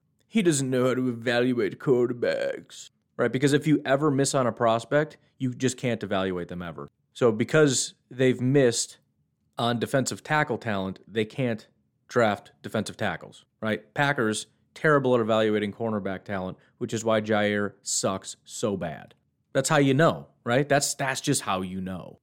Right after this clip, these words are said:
We should have seen it coming. We should have known Jaire was gonna be garbage because Demarius Randall, because Quinton Rollins, because Josh Jackson, who was actually drafted after him, but that's how you know, 'cause Kevin King. So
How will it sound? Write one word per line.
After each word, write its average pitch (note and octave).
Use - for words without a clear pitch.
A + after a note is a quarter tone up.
We C#3
should F#3
have D3+
seen C#3+
it A2+
coming. B2
We G2+
should F#3
have C#3
known B2
Jaire G#2+
was G2
gonna G2+
be F2+
garbage C3
because B2+
Demarius G#2+
Randall, E2+
because G2
Quinton A2+
Rollins, F2
because G#2+
Josh G2
Jackson, F2+
who F2
was F2
actually F2
drafted E2+
after -
him, -
but -
that's B2+
how B2
you A#2+
know, F#3
'cause C#3
Kevin A2
King. D#3+
So F#2+